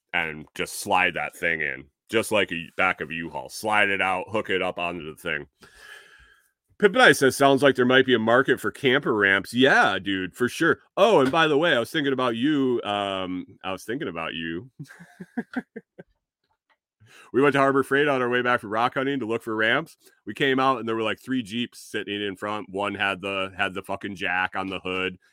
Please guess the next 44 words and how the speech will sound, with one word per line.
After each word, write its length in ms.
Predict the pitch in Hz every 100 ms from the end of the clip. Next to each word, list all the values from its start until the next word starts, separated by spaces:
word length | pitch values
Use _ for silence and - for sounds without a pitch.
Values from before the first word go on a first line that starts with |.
| _
uh, 200 | 85 90
you 120 | 90
know, 160 | 95 92
the 100 | 92
one 220 | 92 95
that 140 | 95
people 280 | 95 95 95
mistake 380 | 90 - 92 90
for 120 | 92
a 40 | 87
machine 400 | 85 - 92 92
gun 320 | 92 95 98 _ _ - 98
and, 400 | 101 101 98 90
uh, 280 | 87 85 82 _ 101
shit 260 | - 120
like 220 | 101 98
that. 300 | - 98 98 - _ _
And 140 | 107
I'm 100 | 113
looking 300 | 113 123 131
at 100 | 123
the 80 | 110
dash 500 | 90 107 110 110 104
and 60 | 98
I'm 60 |
like, 200 | 104 98 - _ - _
"Look 140 | - 302
at 40 |
all 140 | 320
them 200 | 311 311
fucking 280 | 294 320 302
rubber 320 | 302 311 302
ducks. 540 | 302 330 302 202 - - _ _ _ _ _
Man, 460 | 247 262 214 185 _ -
imagine 360 | 240 285 277
if 100 | 294
there 140 | 233 269
was 100 | -
something 320 | 285 240 269
they 120 | 254
could 160 | 247 -
stick 280 | - 320
'em 120 | 254 180
on." 340 | 123 90